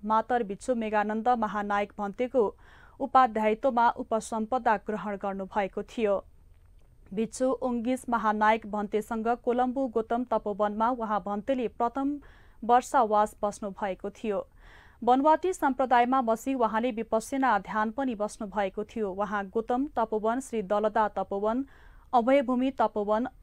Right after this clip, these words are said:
अरहन्त तपोवन आदि विभिन्न बौद्ध संस्थाका धर्मानुशासक हुनुहुन्थ्यो। दिवंगत भन्ते मातिक माता समिति, कुमार काश्यप बालक विकास मध्य स्थान लगायत संस्थाका आजीवन अनुशासक पनि हुनुहुन्थ्यो।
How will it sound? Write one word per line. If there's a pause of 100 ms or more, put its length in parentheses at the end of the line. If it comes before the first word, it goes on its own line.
अरहन्त
तपोवन
आदि
विभिन्न
बौद्ध
संस्थाका
धर्मानुशासक
हुनुहुन्थ्यो। (360)
दिवंगत
भन्ते
मातिक
माता
समिति,
कुमार
काश्यप
बालक
विकास (300)
मध्य
स्थान
लगायत
संस्थाका
आजीवन (100)
अनुशासक
पनि
हुनुहुन्थ्यो।